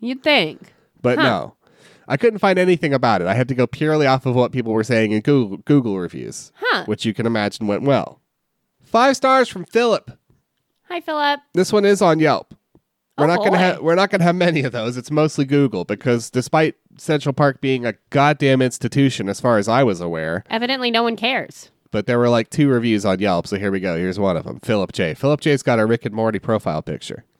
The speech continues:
Speaker 1: Gross.
Speaker 2: It's from nine months ago. "Take note, Maryville."
Speaker 1: <laughs> Okay.
Speaker 2: It's a bad start.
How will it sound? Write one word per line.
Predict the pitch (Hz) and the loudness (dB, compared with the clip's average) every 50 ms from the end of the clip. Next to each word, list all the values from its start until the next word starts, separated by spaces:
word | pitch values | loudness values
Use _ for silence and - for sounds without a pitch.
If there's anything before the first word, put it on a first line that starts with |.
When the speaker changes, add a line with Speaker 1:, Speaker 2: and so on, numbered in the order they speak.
| _ _ | _ _
Speaker 1:
Gross. | _ - - - - _ - - - - - - - _ _ | _ -20 -20 -20 -20 _ -20 -20 -20 -20 -20 -20 -20 _ _
Speaker 2:
It's | - - | -12 -4
from | - 120 120 | -4 -2 0
nine | 123 127 127 123 | 2 2 2 2
months | 117 113 104 - - | 2 0 -2 -4 -8
ago. | - - - - - - _ _ _ _ _ _ _ - | -14 -12 -12 -16 -16 -16 _ _ _ _ _ _ _ -2
"Take | - 226 247 262 - 185 | 0 0 0 0 0 2
note, | 180 180 175 147 | 4 4 4 2
Maryville." | 117 127 127 127 127 123 123 123 123 127 - _ | 2 0 2 2 2 4 4 2 2 0 -2 _
Speaker 1:
<laughs> | _ _ _ _ _ _ _ _ _ _ _ _ _ _ _ _ _ _ _ _ _ _ _ _ _ _ _ _ _ _ _ _ - - - 285 262 - - - 330 - _ - - | _ _ _ _ _ _ _ _ _ _ _ _ _ _ _ _ _ _ _ _ _ _ _ _ _ _ _ _ _ _ _ _ -12 -10 -10 -10 -10 -10 -8 -8 -8 -8 _ -4 -2
Okay. | 285 277 285 - - 220 190 185 196 | -2 -2 0 0 0 2 2 0 0
Speaker 2:
It's | 240 311 | 0 -2
a | 165 | -2
bad | - 147 139 135 - | 0 2 0 0 0
start. | - - - 73 69 - | -2 -6 -6 -6 -8 -8